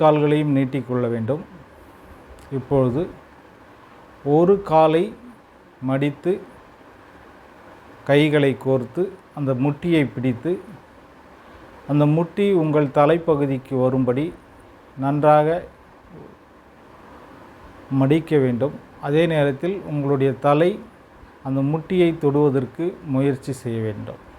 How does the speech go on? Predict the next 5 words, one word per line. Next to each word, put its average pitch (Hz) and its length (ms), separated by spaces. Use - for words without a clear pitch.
ரிலாக்ஸ். 139 500
நே-, 165 160
நேர்நிலைக்கு 135 720
வாங்க. 123 220
காலை 135 320